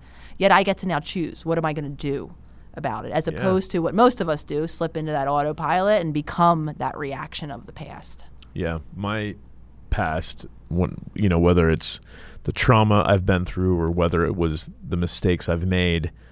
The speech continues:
Speaker 2: and I've had a lot of both, um, it really helps me to make different decision, different decisions in the present, which affects my future.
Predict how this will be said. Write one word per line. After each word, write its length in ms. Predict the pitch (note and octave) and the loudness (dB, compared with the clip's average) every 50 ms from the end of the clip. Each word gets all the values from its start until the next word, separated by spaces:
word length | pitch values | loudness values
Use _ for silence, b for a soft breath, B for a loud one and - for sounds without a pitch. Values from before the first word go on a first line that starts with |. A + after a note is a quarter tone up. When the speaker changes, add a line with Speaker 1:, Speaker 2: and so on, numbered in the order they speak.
| b b b b b b - - - | b b b b b b -20 -14 -8
Speaker 2:
and 320 | - F#2+ F#2 F2 F2 D#2+ C2 | -4 -2 0 0 0 0 -2
I've 120 | C2 D#2 | -2 0
had 100 | F2+ F2 | 0 0
a 60 | F2 | 2
lot 180 | E2+ E2+ E2+ F#2+ | 2 2 2 2
of 80 | F2+ | 2
both, 460 | F2 G2+ G2 F2+ G2 - - - - - b b b b b b b b b - - - | 4 4 4 4 2 -2 -6 -12 -18 -20 b b b b b b b b b -20 -14 -6
um, 360 | - F2+ F#2 F2+ E2+ E2 E2 - - - - - - - - - - - - - - - - - - | -2 -2 0 0 0 -2 -4 -6 -10 -18 -20 -20 -20 -20 -20 -20 -20 -20 -20 -20 -18 -20 -20 -6 -4
it 140 | A2+ A#2 - | -4 -2 -2
really 520 | A#2 G#2 G#2+ A2 A#2 A#2 A#2 A#2+ A2+ G#2+ | -2 -2 2 2 4 6 6 4 4 2
helps 380 | F#2 F#2+ A2 G2+ - - - G#2+ | 2 2 0 0 0 -2 -6 -4
me 140 | G2+ F#2+ | -4 -4
to 180 | E2+ - - G2 | -4 -4 -4 -2
make 460 | F#2+ F#2 F#2 F#2 F#2 F2+ - - G2 | -2 0 0 0 0 -2 -4 -6 -8
different 360 | - G2+ F#2 - - F#2 F2 | -4 -4 -4 -2 -2 -6 -4
decision, 600 | - - F2 - - F2+ E2+ F2 E2 F#2 F2 - - - - - - - - - | -4 -6 -8 -4 -2 0 0 0 -2 -2 -4 -6 -8 -12 -20 -20 -20 -20 -10 -4
different 360 | - F#2+ - - F#2 D#2 G2+ | -4 -4 -2 -2 -6 -6 -6
decisions 560 | - F#2 - - G2 F2+ E2+ F#2 E2+ D#2+ - | -8 -8 -6 -4 -4 -4 -2 -4 -6 -6 -6
in 100 | - - | -6 -8
the 80 | E2+ D#2 | -8 -6
present, 560 | - - - D#2 D2+ - C#2+ C2+ C#2+ - - - - b b b b b b b b b b b - | -6 -6 -4 -4 -6 -6 -8 -10 -12 -14 -18 -20 -20 b b b b b b b b b b b 0
which 240 | - G2+ G2+ - - | 2 2 2 2 -2
affects 340 | - - - F#2 F2 - - | -4 -2 -2 -2 -2 -2 -4
my 120 | E2+ E2 | -4 -6
future. 480 | - - F2+ E2+ - - - - - | -6 -6 -8 -8 -6 -8 -12 -12 -12